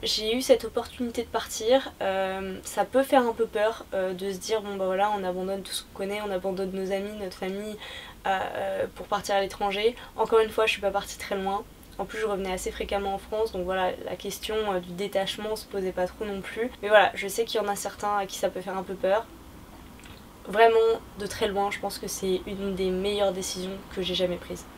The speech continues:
Tout d'abord, le premier point que je vais aborder avec vous, c'est le niveau d'anglais. Mon cursus d'anglais a un peu fait des vagues, donc, euh, j'ai enchaîné les profs très très bons et les profs un peu moins bons,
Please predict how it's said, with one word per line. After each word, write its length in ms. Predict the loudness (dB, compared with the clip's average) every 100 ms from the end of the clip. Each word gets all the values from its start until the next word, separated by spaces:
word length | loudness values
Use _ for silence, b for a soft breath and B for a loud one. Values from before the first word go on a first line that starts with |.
| B B 0
Tout 100 | 8
d'abord, 360 | 10 12 12 10
le 80 | 10
premier 260 | 6 4
point 160 | 4 6
que 160 | 6
je 80 | 8
vais 80 | 6
aborder 300 | 8 8 10
avec 200 | 8 8
vous, 140 | 2
c'est 320 | 0 2 4 4
le 160 | 2
niveau 260 | 2 4 6
d'anglais. 320 | 6 4 2
Mon 180 | 6 6
cursus 440 | 4 4 8 8 10
d'anglais 320 | 8 8 8
a 160 | 8 8
un 100 | 4
peu 160 | 0
fait 180 | 4 4
des 140 | 4
vagues, 380 | 4 6 6 4
donc, 240 | -2 -2 -2
euh, 100 | 0
j'ai 160 | 0
enchaîné 380 | 0 0 2 2
les 120 | 2
profs 360 | 0 0 0 -2 -2
très 160 | -2
très 180 | 0 0
bons 280 | 2 2 2
et 20 |
les 120 | 0
profs 320 | 0 0 0 -2
un 80 | -4
peu 160 | -2
moins 200 | -2 0
bons, 300 | 0 0 0